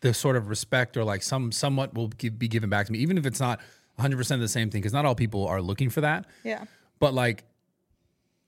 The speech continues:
Speaker 1: the problem is you can't just go, "Okay, don't give to people who don't give to you." You have to try to give and then not really expect, but then gauge, "Okay,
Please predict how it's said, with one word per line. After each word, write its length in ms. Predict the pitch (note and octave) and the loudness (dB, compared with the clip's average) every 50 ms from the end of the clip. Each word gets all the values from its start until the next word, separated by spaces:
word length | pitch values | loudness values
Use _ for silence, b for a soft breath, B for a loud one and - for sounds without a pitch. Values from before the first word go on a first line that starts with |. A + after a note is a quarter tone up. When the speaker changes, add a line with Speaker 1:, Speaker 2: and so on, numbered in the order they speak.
| _ _ _ _ _ | _ _ _ _ _
Speaker 1:
the 120 | D#3 D3+ C3 | 0 0 4
problem 340 | A2+ D#3 E3 F3 F3 E3+ | 6 6 6 6 6 4
is 240 | D#3+ D3+ C#3+ B2+ A#2 | 4 2 2 2 0
you 60 | C#3 | 0
can't 180 | - F3+ F#3 F3+ | 2 2 2 4
just 140 | D#3 C3+ B2 | 2 2 4
go, 100 | C#3+ C3+ | 4 2
"Okay, 180 | C3 - B2 A2 | 4 2 0 0
don't 280 | F#2 A2 A#2+ B2+ A#2+ | 0 0 0 0 0
give 200 | G2+ A#2+ A#2+ G#2 | 0 0 0 0
to 100 | - A#2+ | 0 0
people 180 | G#2 A#2 A2 G#2 | 0 0 2 2
who 80 | A2+ A2 | 2 2
don't 240 | G2 A2 A2 G#2 | 2 2 0 2
give 180 | E2+ A2+ G#2+ F#2 | 0 0 -2 -2
to 100 | - - | -2 -2
you." 400 | G#2 G#2 A2 A2+ A2+ G#2+ F#2+ F2+ | 0 2 2 4 2 2 2 0
You 160 | G2+ - F#2 G2+ | -2 -2 0 0
have 140 | G2+ G2+ - | -2 -2 -4
to 100 | - F#2+ | -6 -8
try 340 | - - - C#3 C3+ C3+ B2+ | -8 -2 0 2 2 2 2
to 60 | A#2 | 0
give 320 | F#2 G#2 G2+ G#2 G2+ G2 G#2 | 0 0 0 0 0 0 0
and 140 | G2 G2+ | 0 0
then 320 | G2+ G2+ G2+ G2 F#2 F#2+ - - _ _ - | 0 0 0 0 -2 -4 -6 -12 _ _ -2
not 300 | A#2 A#2+ B2 C3+ B2+ - | 2 2 4 2 2 0
really 280 | A#2+ B2 A#2 A#2 A2 | -2 -2 0 0 -2
expect, 600 | G2 F2+ - - - - C#3+ C#3 B2+ A2+ - - _ _ _ | -2 -4 -4 -6 -2 2 4 4 4 4 0 -4 _ _ _
but 140 | - A2 - | -6 -2 0
then 260 | A#2+ A2+ G#2+ G#2 G2 | 2 2 2 2 0
gauge, 460 | F2+ F#2 - B2 B2 A#2 A2+ G#2 G#2 | -2 0 0 2 2 2 2 0 0
"Okay, 440 | G#2+ F#2+ - G#2 F#2+ F#2+ F2+ F2+ - | -4 -2 -2 -2 -2 0 -2 -4 -6